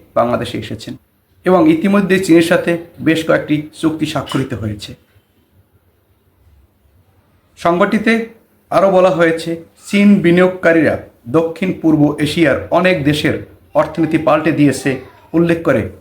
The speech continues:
অধ্যাপক ডক্টর মোহাম্মদ ইউনূস বলেন, "সম্মেলনে আপনাদের অংশগ্রহণ বাংলাদেশের সাথে চীন সম্পর্কের এক নতুন অধ্যায় সূচনার প্রতীক। চীনা বিনিয়োগকারীদের দক্ষিণ পূর্ব এশিয়ার অনেক দেশের অর্থনীতি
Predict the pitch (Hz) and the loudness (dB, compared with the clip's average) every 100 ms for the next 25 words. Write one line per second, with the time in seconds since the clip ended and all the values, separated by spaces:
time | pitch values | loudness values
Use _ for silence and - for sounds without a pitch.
0 | _ _ _ _ - - 160 156 170 165 | _ _ _ _ -20 -2 -2 2 0 2
1 | 165 - 143 139 165 165 160 143 156 151 | -2 -2 -4 0 2 4 2 2 2 2
2 | 113 131 135 101 101 - - 156 151 160 | 2 0 2 -2 -6 -14 -4 0 2 4
3 | 151 139 147 147 147 143 - 160 - 165 | 2 2 0 0 0 -2 -2 0 0 0
4 | 160 147 127 135 151 151 156 143 - - | 2 2 2 2 2 0 -2 -4 -6 -20
5 | _ _ _ _ _ _ _ _ _ _ | _ _ _ _ _ _ _ _ _ _
6 | - 165 123 98 - - 160 165 160 - | -4 -2 -4 -6 -8 2 4 4 0 -2
7 | 160 143 151 147 139 139 139 165 160 - | -2 2 0 0 -2 -2 0 0 0 0
8 | 131 131 143 139 143 - 147 135 98 95 | -2 2 0 0 -4 0 2 0 -4 -12
9 | - - - _ _ _ _ _ _ _ | -14 -20 -20 _ _ _ _ _ _ _
10 | _ _ _ _ 180 185 185 160 180 185 | _ _ _ _ 0 2 4 4 2 2
11 | 185 185 175 175 - - 160 165 165 170 | 2 2 0 -4 -6 -4 -2 0 -2 -2
12 | 170 170 170 165 147 185 151 104 - - | 2 2 2 0 0 0 2 0 -6 -18
13 | - _ _ - 156 175 165 143 165 175 | -20 _ _ -4 0 2 0 0 -2 -2
14 | 113 151 - 165 147 110 | 0 0 0 -2 -2 -4